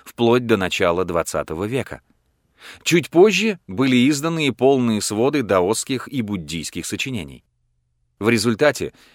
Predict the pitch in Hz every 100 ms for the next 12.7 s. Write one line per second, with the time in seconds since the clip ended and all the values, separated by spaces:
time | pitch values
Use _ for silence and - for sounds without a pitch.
0 | _ 110 110 107 107 101 98 95 131 135
1 | 127 104 101 95 95 90 - 113 113 120
2 | - 98 92 87 87 76 85 87 85 87
3 | - 80 82 98 92 90 - - - 107
4 | 95 101 101 131 127 107 92 87 98 92
5 | 95 92 90 107 107 - 95 98 101 98
6 | 87 95 85 78 76 82 - 160 165 147
7 | - - _ _ 110 92 82 - - 92
8 | 110 110 78 67 _ _ _ _ _ -
9 | - - 120 131 120 123 120 139 120 -
10 | 120 98 156 180 123 95 78 - - -
11 | 95 98 95 113 - 95 90 92 90 90
12 | 90 92 85 - 107 104 95